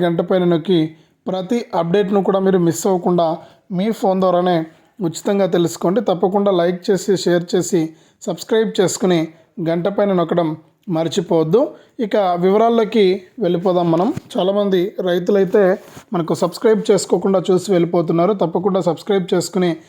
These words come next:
సపోర్ట్ చేయండి. మరిన్ని అప్‌డేట్స్ని అయితే నేను మీకోసం అయితే అందిస్తాను.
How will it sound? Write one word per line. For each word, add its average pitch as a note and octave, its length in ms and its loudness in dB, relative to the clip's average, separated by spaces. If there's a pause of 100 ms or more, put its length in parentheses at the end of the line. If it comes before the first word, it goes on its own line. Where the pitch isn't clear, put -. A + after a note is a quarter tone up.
(240)
సపోర్ట్ F3 420 -2
చేయండి. F3 260 2
మరిన్ని F#3+ 420 2
అప్‌డేట్స్ని E3+ 560 0
అయితే E3+ 160 -2
నేను E3 320 2 (340)
మీకోసం E3 420 -2
అయితే E3+ 240 2 (420)
అందిస్తాను. E3+ 600 0